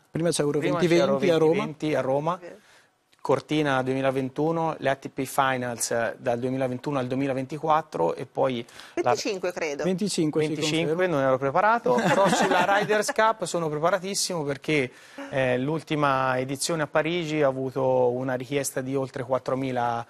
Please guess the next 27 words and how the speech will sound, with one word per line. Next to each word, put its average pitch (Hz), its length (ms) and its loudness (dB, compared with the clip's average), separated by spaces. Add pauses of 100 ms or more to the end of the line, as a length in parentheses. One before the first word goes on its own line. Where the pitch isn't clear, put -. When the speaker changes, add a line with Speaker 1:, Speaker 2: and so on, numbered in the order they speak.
(140)
Speaker 2:
volontari, 135 580 2
Speaker 3:
Mamma 110 220 -4
Speaker 2:
quindi, 123 160 -6
Speaker 3:
mia. - 80 -6
Speaker 2:
insomma. 110 440 -8
Speaker 1:
Quindi 180 200 2
un - 20 6
vero 160 140 6
e - 20 -4
proprio 156 240 0
esercito. 139 640 -4
Speaker 3:
Sì, 247 340 0 (220)
sì, 226 180 -4
sì. - 200 -4
Speaker 1:
Tutto 233 540 6
in 160 120 0
attesa 165 320 0
poi 156 140 -2
di 160 100 0
vedere 147 260 -2
come 147 140 -4
andrà 135 200 -4
la 147 100 -6
candidatura 135 540 -4
ovviamente 135 360 -4
olimpica, 135 540 -4
che, 127 380 -8